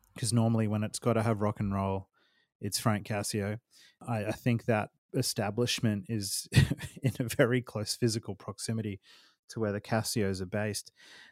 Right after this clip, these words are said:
I mean, this is the auction house that Frank used to try and sell Michael Jackson's dirty underwear,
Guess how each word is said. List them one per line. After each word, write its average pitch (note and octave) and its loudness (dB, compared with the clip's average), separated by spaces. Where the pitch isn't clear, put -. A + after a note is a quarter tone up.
I B2 8
mean, B2+ 10
this E3 6
is F3+ 6
the C3+ 12
auction A2+ 6
house G#2 2
that G#2+ -2
Frank G#2+ 4
used G2+ 2
to - -4
try G#2 2
and G2+ 0
sell F#2+ 2
Michael G#2 -2
Jackson's G2 -2
dirty G2+ -4
underwear, F#2+ -4